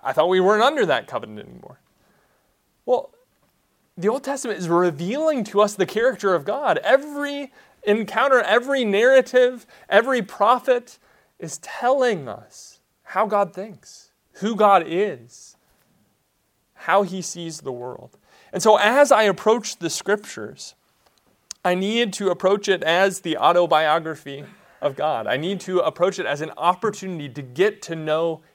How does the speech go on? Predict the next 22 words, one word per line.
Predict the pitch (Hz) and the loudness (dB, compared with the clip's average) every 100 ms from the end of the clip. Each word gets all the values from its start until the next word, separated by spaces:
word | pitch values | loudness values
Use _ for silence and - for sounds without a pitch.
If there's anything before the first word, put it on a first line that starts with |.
| _ | _
him | _ 170 175 110 113 | _ -6 -6 -6 -8
and | 135 | -4
understand | 139 175 165 147 - 175 185 196 147 113 110 - _ _ _ | 0 2 0 -2 -2 0 2 2 0 -2 -10 -20 _ _ _
how | - 151 | 0 2
he | 147 - 196 170 117 _ _ _ _ _ | 0 -6 -6 -6 -10 _ _ _ _ _
thinks, | 113 107 - - - _ _ | -10 -10 -14 -20 -20 _ _
to | - | -8
see | 131 170 175 | -6 -4 -2
the | 160 | 0
world | 143 135 127 120 | 2 4 4 0
through | - 123 | -6 -12
his | 117 131 123 117 113 - _ _ _ | -10 -6 -4 -6 -10 -16 _ _ _
eyes. | - 110 120 135 - _ - _ _ _ _ _ _ _ - | -6 -6 -6 -14 -20 _ -20 _ _ _ _ _ _ _ -4
And | 196 | 2
so | 240 | 4
as | 190 | 2
we | 202 | -2
think | - 240 277 208 | -4 -4 -2 0
about | 165 160 165 - | 2 4 4 2
setting | - 190 165 | 0 0 -2
spiritual | 147 - 160 165 - 135 | -8 -8 -6 -6 -6 -8
goals, | 117 139 151 107 123 156 - - | -4 -6 -4 -8 -12 -20 -20 -20